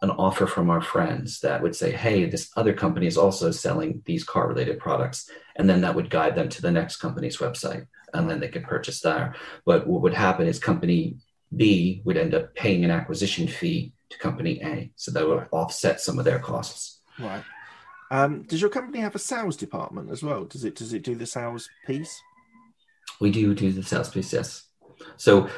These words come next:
Speaker 1: the one thing that's interesting about our company is we're not just a performance marketing agency, we're actually an e-tail company ourselves. So we have a, a variety of our own products and services.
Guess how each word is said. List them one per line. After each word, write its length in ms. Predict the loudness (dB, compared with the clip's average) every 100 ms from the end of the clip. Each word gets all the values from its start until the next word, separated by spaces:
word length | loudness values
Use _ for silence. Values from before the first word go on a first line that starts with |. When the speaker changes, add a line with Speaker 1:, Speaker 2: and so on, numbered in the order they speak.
| 4
Speaker 1:
the 80 | 8
one 140 | 10
thing 120 | 8
that's 160 | 6 4
interesting 360 | 2 2 4
about 180 | 6 8
our 120 | 6
company 360 | 4 2 4 4
is 120 | 4
we're 80 | 4
not 160 | 4 2
just 180 | 0
a 40 | 0
performance 420 | 2 4 2 2
marketing 400 | 2 2 2 0
agency, 440 | 0 0 -2 -2
we're 120 | 2 4
actually 320 | 2 0 0
an 60 |
e-tail 260 | -2 -2 -6
company 360 | -4 -4 -4 -4
ourselves. 580 | -4 -4 -6 -6 -12 -8
So 360 | 0 2 2 -2 -12 -12 -8
we 180 | 2 2
have 480 | 4 4 4 4 2
a, 320 | -2 -2 -2 -2
a 80 | 0
variety 400 | 4 4 6 4
of 100 | 4
our 80 | 2
own 120 | 0
products 580 | 0 2 2 0 -8 -8
and 120 | -4
services. 720 | 2 2 2 2 0 0